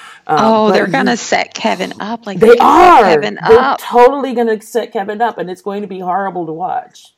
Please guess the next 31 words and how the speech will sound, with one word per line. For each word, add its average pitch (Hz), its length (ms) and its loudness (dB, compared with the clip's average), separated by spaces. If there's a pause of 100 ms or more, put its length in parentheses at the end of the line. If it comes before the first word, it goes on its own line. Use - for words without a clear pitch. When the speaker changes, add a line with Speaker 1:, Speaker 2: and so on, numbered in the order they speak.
(520)
Speaker 2:
Oh, 247 300 -18
man. 190 960 -12 (1080)
Now 220 220 -4
I'm 440 80 -6
a 262 40 -6
little 185 240 -4
excited. - 640 -4 (160)
<laughs> - 20 -
Speaker 1:
<laughs> 254 1080 -2 (2500)
Speaker 2:
Oh, 311 180 -6
so 311 240 -6
many 294 240 -4
possibilities. 226 1300 -6 (960)
Maybe 381 320 -10
they 392 140 -4
need 339 180 -6
us 262 240 -2
in 285 100 -10
the 208 100 -10
writers' 160 440 -6
room. 247 140 2
Speaker 1:
<laughs> - 1800 -6
Speaker 2:
I 311 140 -2
think 370 200 -12
they 311 120 -8
need 277 200 -10
us 240 200 -8
in 240 100 -14
the 214 80 -12
writers' 208 520 -10
room. - 160 -14